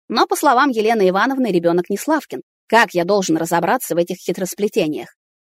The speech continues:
До переодевания пантеры по сравнению с тем, что творится в моей семье, цветочки".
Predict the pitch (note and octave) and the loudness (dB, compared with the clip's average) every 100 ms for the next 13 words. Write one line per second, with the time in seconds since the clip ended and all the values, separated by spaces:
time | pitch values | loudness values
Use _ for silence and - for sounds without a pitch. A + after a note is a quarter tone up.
0 | - F#3 G#3 B3 B3 C4+ C#4 A#3 A3+ A#3+ | -4 0 4 4 4 2 2 0 0 -2
1 | B3 E4+ A#3+ E3+ F#3+ G#3+ G3+ F#3+ F#3+ - | 2 2 2 -2 -2 0 2 2 2 2
2 | F#3+ - E3+ F#3+ G#3 - F3 G3 F#3+ - | 0 0 0 2 0 0 2 2 0 0
3 | F#3 C4 B3 F#3+ A3+ A3+ - - | 0 0 -4 -6 -2 -4 -4 -16